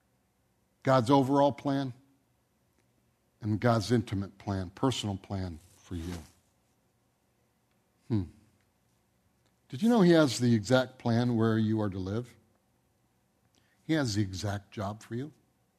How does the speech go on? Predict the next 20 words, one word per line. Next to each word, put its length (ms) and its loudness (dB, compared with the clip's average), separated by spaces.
He 140 6
has 220 4
the 60 0
exact 540 0
church, 500 -8
Valley. 400 -6
For 140 4
you 360 2
to 100 -2
go 220 0
to. 320 -6
He 220 6
has 260 4
that 180 6
mission 500 2
trip 280 -2
you 200 6
are 100 6
to 100 0
take. 460 -6